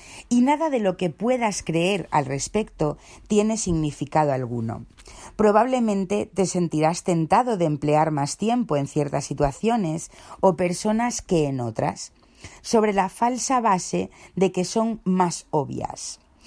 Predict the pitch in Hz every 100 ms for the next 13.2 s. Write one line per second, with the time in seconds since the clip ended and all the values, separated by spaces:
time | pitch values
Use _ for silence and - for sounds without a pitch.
0 | - - - 262 - 311 302 175 175 156
1 | 139 - 135 120 127 127 - _ - -
2 | - - - 285 294 - 196 226 254 254
3 | 226 208 202 202 - 208 226 226 - 185
4 | 175 170 156 - 170 170 147 160 175 254
5 | 240 - 151 143 - - - 180 175 180
6 | - 247 247 262 - 220 202 196 175 165
7 | 156 202 185 147 139 - - - 175 -
8 | 180 190 - 175 170 - 175 - 139 139
9 | 143 139 135 - - 120 113 - - -
10 | - _ _ _ _ - _ _ _ _
11 | - - - - - 185 - 208 214 202
12 | 180 160 143 247 277 247 170 135 135 -
13 | 127